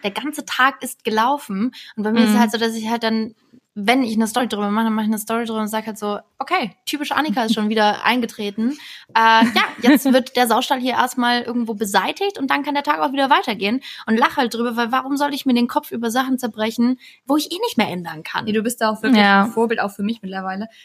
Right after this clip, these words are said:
Speaker 3: Zum Beispiel, wir waren Kaffee trinken <laughs> und Annika
Speaker 2: <laughs>
Speaker 3: verschüttet erstmal den Kaffee
Speaker 1: Ach ja.
Speaker 3: auf m-, also über mir wurde der vergossen und über ihren Laptop so fast.
Speaker 2: <laughs>
Speaker 3: Aber ich
Speaker 2: Uh.
Speaker 3: muss sagen, seitdem ich Annika kenne und mit, ich meine, wir kennen uns jetzt auch schon eine Weile, ich glaub, seit zweitausend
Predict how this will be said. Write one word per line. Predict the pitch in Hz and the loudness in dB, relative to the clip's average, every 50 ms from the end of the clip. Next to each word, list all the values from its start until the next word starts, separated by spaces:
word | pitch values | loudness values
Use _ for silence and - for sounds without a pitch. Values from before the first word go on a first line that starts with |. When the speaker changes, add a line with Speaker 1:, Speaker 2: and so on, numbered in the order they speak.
| _ _ | _ _
Speaker 3:
Zum | - 220 | -8 -6
Beispiel, | 208 220 - 240 | -4 -2 -2 -2
wir | 208 | -2
waren | 202 202 202 | -2 -2 -4
Kaffee | 196 - 233 - 254 | -4 -8 -10 -10 -10
trinken | - - 269 262 277 285 285 311 - - _ _ _ _ _ _ _ _ _ _ _ _ _ - | -8 -6 -6 -6 -4 -4 -6 -6 -6 -10 _ _ _ _ _ _ _ _ _ _ _ _ _ -8
<laughs> | 247 - - - 277 302 | -6 -4 -2 2 2 2
und | 277 285 285 277 - | 4 2 0 0 0
Annika | 240 226 226 277 302 302 - 294 - | 0 0 2 0 2 2 2 2 2
Speaker 2:
<laughs> | 190 | 2
Speaker 3:
verschüttet | - - 202 - 247 262 277 262 | 0 -2 -4 -4 -6 -10 -12 -10
erstmal | - 233 226 247 269 - 277 254 240 | -6 -4 -4 -4 -4 -4 -6 -4 -4
den | 226 226 226 | -2 -4 -4
Kaffee | 226 240 240 254 262 262 - | -4 -2 0 0 0 0 0
Speaker 1:
Ach | - | 0
ja. | 226 | 0
Speaker 3:
auf | 214 - - | 0 -2 -4
m-, | 233 214 214 214 214 220 - - - | -2 -2 0 2 2 0 0 -2 -4
also | - 220 220 214 | -2 -2 -2 -4
über | - - 247 240 240 233 233 220 - - _ _ _ _ _ | -2 0 2 4 4 4 2 -2 -6 -14 _ _ _ _ _
mir | - 226 240 269 285 | 0 2 2 2 2
wurde | 311 339 320 | 0 -2 0
der | 277 294 302 | 0 0 0
vergossen | 302 311 277 277 302 302 - 311 277 | 0 -2 -2 -2 -4 -2 -2 -4 -2
und | - 240 247 247 - | 0 0 -2 -2 -2
über | 254 233 226 220 220 - | -2 -2 -2 -2 -2 -2
ihren | 214 208 202 196 | -4 -2 -2 -2
Laptop | 196 196 196 208 233 233 - - - 320 311 - | -2 -2 -2 -4 -6 -8 -10 -12 -14 -12 -12 -12
so | - 311 | -12 -14
fast. | 302 - - - 302 339 302 - - - 370 330 - 359 - - 554 | -14 -4 0 4 4 4 4 2 2 2 4 4 6 4 2 2 0
Speaker 2:
<laughs> | - - - _ _ - | -6 -8 -14 _ _ 2
Speaker 3:
Aber | - 254 262 285 277 | 4 6 8 8 8
ich | 247 | 8
Speaker 2:
Uh. | 226 226 | 8 8
Speaker 3:
muss | 247 277 262 | 8 6 6
sagen, | 269 262 277 320 330 311 285 | 4 4 4 4 6 4 4
seitdem | 277 277 226 247 254 262 | 4 2 0 2 2 2
ich | 277 294 | 2 2
Annika | - 233 254 285 277 269 247 | 0 0 0 0 0 -2 -2
kenne | 247 - 277 285 | 0 2 2 4
und | 269 | 4
mit, | 254 254 - | 2 2 -2
ich | - - 226 - | -6 -6 -2 0
meine, | 233 233 | 0 0
wir | 233 226 | 0 0
kennen | - 240 247 | 0 0 0
uns | 247 | 0
jetzt | 240 226 - | -2 -2 -2
auch | 226 226 | -2 0
schon | - 311 302 | 2 2 2
eine | 311 294 | 2 2
Weile, | 294 294 294 302 302 330 | 2 2 2 2 2 0
ich | 320 | 0
glaub, | 294 262 247 | -2 -2 -2
seit | - 240 233 - | -2 -4 -4 -6
zweitausend | 247 226 - - 240 240 240 240 240 233 233 233 233 233 - - - | -8 -8 -8 -6 -6 -6 -4 -2 -2 -2 0 0 -2 -2 -4 -10 -18